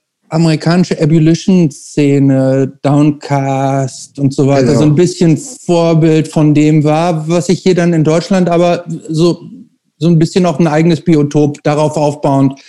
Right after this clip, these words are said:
Speaker 1: so entwickelt hat. Ähm, habt ihr das auch so empfunden, dass ihr so ein bisschen so, ich will jetzt nicht sagen, so sein wolltet, aber das waren, waren das schon so Vorbilder? Gerade wenn ich mir so Ego Trip anhöre, höre ich da also auch so ein bisschen so Inside Out zum Beispiel rauch-, auch raus?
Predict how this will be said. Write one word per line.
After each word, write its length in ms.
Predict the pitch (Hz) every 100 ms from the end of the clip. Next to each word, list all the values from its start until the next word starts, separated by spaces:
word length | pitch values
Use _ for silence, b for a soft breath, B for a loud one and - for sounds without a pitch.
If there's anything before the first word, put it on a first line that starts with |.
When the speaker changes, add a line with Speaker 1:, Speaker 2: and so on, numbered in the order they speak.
| B B
Speaker 1:
so 160 | - 139
entwickelt 480 | 135 131 139 143 139
hat. 220 | 131 - B B _ -
Ähm, 360 | 147 147 147 147 - _ _ _ _ _ _
habt 240 | - 160 202
ihr 60 |
das 160 | 196 185
auch 120 | 170
so 80 | 202
empfunden, 500 | 175 165 190 220 220
dass 200 | 208 196
ihr 100 | 190
so 80 | 190
ein 120 | 175
bisschen 340 | 185 - 190
so, 500 | 175 190 185 185 185 - _ -
ich 160 | - -
will 80 | 151
jetzt 180 | 151 156
nicht 120 | 135
sagen, 280 | 147 147 151
so 240 | 151 147
sein 520 | 135 135 143 175 185
wolltet, 440 | 170 170 180 190 170
aber 220 | 156 156
das 180 | 160 151
waren, 340 | 175 175 165
waren 160 | 160 180
das 160 | 185
schon 240 | - 185 196
so 120 | 185
Vorbilder? 600 | - 170 175 185 185 160
Gerade 240 | 156 160 165
wenn 100 | 175
ich 160 | -
mir 140 | 180 160
so 80 |
Ego 300 | 165 175 185
Trip 260 | 180 180 175
anhöre, 460 | 170 170 170 170 170 B B B _ _ _ - -
höre 160 | 165
ich 100 | 170
da 200 | 165 160
also 200 | 151 156
auch 120 | 151
so 100 | 143
ein 80 | 160
bisschen 280 | 156 - 156
so 100 | 151
Inside 440 | - 160 170 151
Out 240 | 135 180 202
zum 160 | 220
Beispiel 320 | 208 208 - 202
rauch-, 580 | 196 202 214 214 190
auch 300 | - 175 170
raus? 460 | 92 95 110 - -